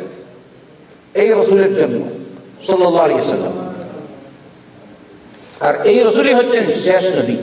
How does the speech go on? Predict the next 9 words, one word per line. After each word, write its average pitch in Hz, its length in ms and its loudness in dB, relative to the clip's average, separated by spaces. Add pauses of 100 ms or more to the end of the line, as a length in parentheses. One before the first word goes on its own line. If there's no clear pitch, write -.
আখিরি 285 440 0
নবী। 196 260 0 (1160)
"ওয়া - 100 2
মা 170 80 2
আরসালনাকা 170 800 2
ইল্লা 151 320 2 (600)
রাহমাতাল 143 460 -2
লিল 117 120 0
আলামিন।" 98 460 -2